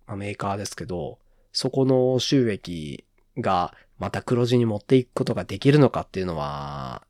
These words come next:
なんて言うんでしょう、気になるところではありますね。はい。なのでちょっとここからですね、あのー、開発陣の、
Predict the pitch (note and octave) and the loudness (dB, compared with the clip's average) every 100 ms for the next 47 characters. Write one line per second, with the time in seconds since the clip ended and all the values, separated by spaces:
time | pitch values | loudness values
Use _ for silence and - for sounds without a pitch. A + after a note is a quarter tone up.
0 | - F#2 - - - - - _ - A#2+ | -8 -8 -8 -14 -14 -20 -20 _ -4 -2
1 | G2 D#2+ - - F2+ G2 C3+ G#2 - - | -2 -4 -8 -10 -6 2 4 4 0 -10
2 | - - - - D#3 - - _ _ _ | -10 -10 -10 -10 -10 -12 -16 _ _ _
3 | _ _ - F2+ - A#2+ _ _ _ _ | _ _ -12 -12 -12 -16 _ _ _ _
4 | _ _ _ _ - A#2+ G#2 G2 - - | _ _ _ _ -2 0 0 -2 -6 -6
5 | - A#2 C3+ B2+ B2+ A2+ F2+ G#2+ G#2 G2 | -2 2 4 4 4 4 0 -4 -6 -8
6 | F#2+ - A2 A2 G2+ G2+ G2 G2+ G2+ G2+ | -12 -6 -4 -2 -4 -4 -4 -6 -8 -10
7 | - - - A2+ G#2+ - B2 A#2 G#2 F2+ | -14 -4 0 0 -2 0 0 0 -4 -6
8 | C#2 C#2 | -8 -12